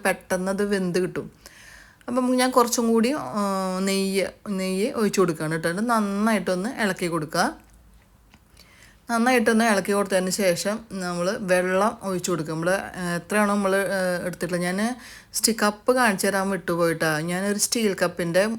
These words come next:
മുക്കാൽ കപ്പ് വെള്ളമാണ് ഞാൻ എടുത്തിട്ടുള്ളത്. പിന്നെ ഒരു ചെറുനാരങ്ങയുടെ പകുതി, അത് എന്തായാലും ഇതിൽ ഒഴിച്ച് കൊടുക്കണം. നല്ലൊരു പ്രത്യേക ടേസ്റ്റ് തന്നെയല്ലേ. ഇതിൽ ഓരോ ടിപ്സുകളും നിങ്ങൾ വിട്ട് കളയരുത്. വീഡിയോ, ഉം, സ്കിപ്പ് ചെയ്ത്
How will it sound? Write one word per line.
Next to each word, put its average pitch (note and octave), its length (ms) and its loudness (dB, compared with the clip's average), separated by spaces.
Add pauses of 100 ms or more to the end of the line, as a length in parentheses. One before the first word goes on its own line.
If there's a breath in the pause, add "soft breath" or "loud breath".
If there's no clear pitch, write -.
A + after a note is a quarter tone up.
(160)
മുക്കാൽ G3 460 2
കപ്പ് A3+ 320 -2
വെള്ളമാണ് E3+ 440 2
ഞാൻ E3 140 -2
എടുത്തിട്ടുള്ളത്. E3 560 -4 (640 loud breath)
പിന്നെ A3+ 240 4
ഒരു B3 140 6
ചെറുനാരങ്ങയുടെ F3+ 880 2 (100)
പകുതി, D#3+ 460 0 (100)
അത് F3 220 -4
എന്തായാലും G3+ 440 2
ഇതിൽ G3+ 200 0
ഒഴിച്ച് F#3+ 340 -2
കൊടുക്കണം. F3 640 -2
നല്ലൊരു F#3+ 540 -2
പ്രത്യേക F#3 560 0
ടേസ്റ്റ് G#3 220 0
തന്നെയല്ലേ. F#3+ 260 -2
ഇതിൽ F3 140 -2
ഓരോ F#3+ 320 2
ടിപ്സുകളും G#3 640 0
നിങ്ങൾ G3 300 -2 (460 loud breath)
വിട്ട് F#3 240 0
കളയരുത്. F#3+ 320 6
വീഡിയോ, F#3+ 480 2 (520)
ഉം, F3 1080 -6
സ്കിപ്പ് G3 340 -4
ചെയ്ത് A3+ 140 2